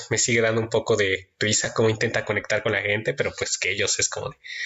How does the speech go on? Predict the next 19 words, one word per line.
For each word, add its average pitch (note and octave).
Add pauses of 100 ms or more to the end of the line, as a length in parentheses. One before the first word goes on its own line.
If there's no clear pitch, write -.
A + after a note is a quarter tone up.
Bueno, C3
sí -
te F#3
crees D#3+
ese D3+
video A#2+
del B2+
Deforma B2 (380)
en A#2+
el A2+
que A2
todo C3
es C3
una C3
pantalla A#2+
verde, A2
<laughs> -
pero G#2
bueno, G#2+